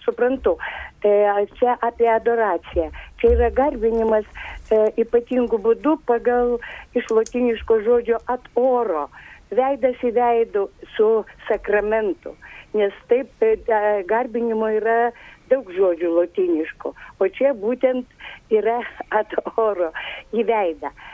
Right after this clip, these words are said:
E, jeigu aš teisingai suprantu ir jūs patvirtinsit. Ir antras klausimas, mm, yra, aš norėčiau sužinoti apie Lefebrą,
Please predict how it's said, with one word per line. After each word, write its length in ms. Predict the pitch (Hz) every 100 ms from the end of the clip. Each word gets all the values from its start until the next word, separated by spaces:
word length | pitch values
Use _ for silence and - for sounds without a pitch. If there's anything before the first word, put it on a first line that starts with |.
| - -
E, 120 | 185 180
jeigu 400 | 185 233 247 202
aš 140 | 208 -
teisingai 560 | 233 240 226 202 190 196
suprantu 640 | 202 185 180 180 - 277
ir 280 | 262 247 208
jūs 180 | 214 214
patvirtinsit. 760 | 220 220 214 - 175 151 - - - - -
Ir 180 | - 220
antras 320 | 262 311 320
klausimas, 640 | - 285 233 214 220 202 185 - - -
mm, 440 | - 220 214 214 -
yra, 260 | 226 226 240
aš 160 | 233 247
norėčiau 400 | 233 262 277 262
sužinoti 560 | 226 233 269 269 247
apie 380 | 240 240 240 240
Lefebrą, 560 | 233 226 254 285 220